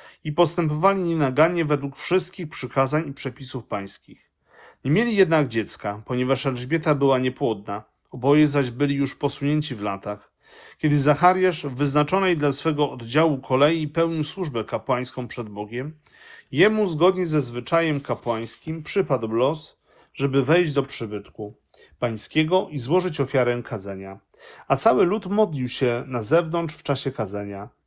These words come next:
Naraz ukazał mu się anioł pański, stojący po prawej stronie ołtarza kadzenia.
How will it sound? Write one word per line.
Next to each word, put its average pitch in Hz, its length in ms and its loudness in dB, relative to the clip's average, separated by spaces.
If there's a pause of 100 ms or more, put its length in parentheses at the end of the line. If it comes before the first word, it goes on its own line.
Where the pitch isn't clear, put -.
(440)
Naraz 175 380 4
ukazał 175 360 2
mu 170 100 0
się 165 180 0
anioł 139 280 0
pański, 123 600 -6
stojący 139 500 -2
po 127 140 -4
prawej 151 320 2
stronie 135 340 -2
ołtarza 123 360 -2
kadzenia. 110 560 -6